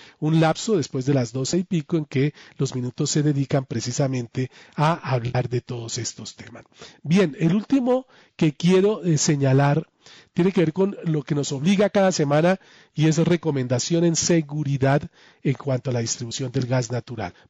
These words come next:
Por favor, no obstruir ninguna de las rejillas que los técnicos determinan se deben instalar en el lugar donde tienen el servicio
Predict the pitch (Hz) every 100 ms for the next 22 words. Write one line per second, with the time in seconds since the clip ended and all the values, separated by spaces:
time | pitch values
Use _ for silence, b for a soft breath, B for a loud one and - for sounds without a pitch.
0 | _ 180 151 156 147 123 _ B B B
1 | B - 160 190 226 214 214 - - 160
2 | 170 214 196 185 156 151 160 220 226 226
3 | 180 151 143 - B B - 147 147 -
4 | 226 226 190 214 - 180 143 131 - 190
5 | 185 202 170 143 143 135 135 185 196 185
6 | 180 B B - 160 143 170 190 196 165
7 | - 139 151 175 175 135 123 160 160 175
8 | 139 147 165 175 160 175 165 185 - 180